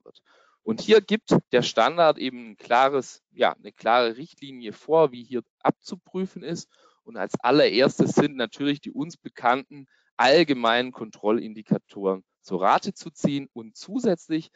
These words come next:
weil wir hier ja die Besonderheit haben, dass eben ein, eine physische Übertragung nicht stattgefunden hat, hat, müssen jetzt noch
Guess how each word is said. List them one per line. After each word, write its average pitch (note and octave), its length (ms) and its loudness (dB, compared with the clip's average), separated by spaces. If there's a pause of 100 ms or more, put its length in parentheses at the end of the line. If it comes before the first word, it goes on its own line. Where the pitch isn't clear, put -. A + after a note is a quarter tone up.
(240)
weil B2+ 180 4
wir C#3+ 80 0
hier C#3+ 160 2
ja C3 180 4
die B2+ 120 -8
Besonderheit C3 680 2
haben, B2+ 220 -4
dass B2+ 180 -4
eben B2 220 -8
ein, G#2+ 180 -10 (160)
eine G2+ 200 -10
physische F#3+ 600 -6
Übertragung A2 720 0
nicht - 240 -8
stattgefunden C3+ 720 -2
hat, A#2 140 -2 (100)
hat, - 300 -2 (560)
müssen A2+ 280 -8
jetzt A2 300 0
noch A#2 260 -2